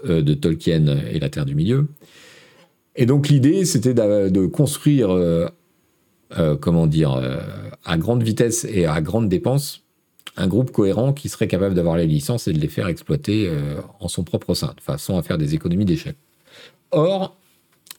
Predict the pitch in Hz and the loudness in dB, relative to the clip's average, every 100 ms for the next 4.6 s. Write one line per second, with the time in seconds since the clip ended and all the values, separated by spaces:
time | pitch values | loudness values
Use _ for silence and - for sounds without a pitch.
0 | - 127 98 90 82 - 120 123 92 - | -2 0 2 2 0 0 0 0 0 -2
1 | 85 80 - 113 - 185 170 143 - 107 | -2 0 0 0 0 -2 -2 -2 -2 0
2 | 117 117 95 - 87 76 78 - 139 104 | 0 0 -2 -2 0 2 0 -2 0 0
3 | 98 156 175 202 - _ _ _ _ _ | 2 4 4 0 -8 _ _ _ _ _
4 | _ _ _ - 90 85 | _ _ _ -2 2 0